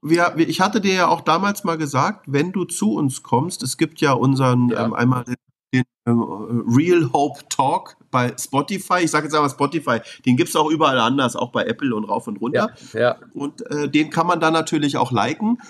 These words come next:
Speaker 1: Und wir haben unsere Real Hope Talk Musikliste. Da müssen
Speaker 2: Sehr
Speaker 1: alle
Speaker 2: cool.
Speaker 1: Gäste, alle Gäste, die ich dabei hatte hier, mal ihr Lieblingslied oder ein Lied, was sie gerade Bock drauf haben, äh, da reinpacken.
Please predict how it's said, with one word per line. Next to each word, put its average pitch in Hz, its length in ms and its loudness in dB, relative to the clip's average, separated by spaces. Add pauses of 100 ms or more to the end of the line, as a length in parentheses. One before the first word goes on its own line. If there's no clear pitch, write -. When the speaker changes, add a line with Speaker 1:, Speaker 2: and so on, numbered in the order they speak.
(200)
Speaker 1:
Und 240 340 2
wir 185 160 0
haben 190 240 0
unsere 156 360 -2
Real 165 440 0
Hope 156 260 0 (120)
Talk 156 460 -2 (440)
Musikliste. 135 1600 0 (580)
Da 131 220 0
müssen 160 340 -2
Speaker 2:
Sehr 117 120 0
Speaker 1:
alle 139 260 4
Speaker 2:
cool. 170 180 4 (100)
Speaker 1:
Gäste, 165 120 -14 (320)
alle 156 240 0
Gäste, 156 440 -4
die 143 260 0
ich 135 160 -4
dabei 120 380 0
hatte 165 260 -6
hier, 165 400 -4 (320)
mal 131 500 2 (460)
ihr 147 160 4
Lieblingslied 151 800 2
oder 139 300 2
ein 143 200 2
Lied, 170 180 -2
was 143 180 -8
sie 143 100 0
gerade 123 300 0
Bock 135 280 -2
drauf 120 320 -2
haben, 123 380 2
äh, 120 120 -4
da 117 120 0
reinpacken. 190 800 -2